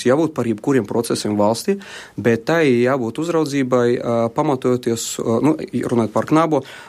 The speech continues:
uz, ā, ā, tā kā iest-, institūcija ir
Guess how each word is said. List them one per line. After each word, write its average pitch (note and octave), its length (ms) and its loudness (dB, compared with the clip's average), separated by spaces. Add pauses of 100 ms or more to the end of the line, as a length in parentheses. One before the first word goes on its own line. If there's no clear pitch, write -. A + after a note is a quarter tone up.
uz, A2+ 380 0 (100)
ā, A#2 60 4 (1040)
ā, A2+ 120 -4 (600)
tā C3 120 2 (100)
kā G#2+ 100 0
iest-, B2 400 0
institūcija B2 480 0
ir A2 80 -2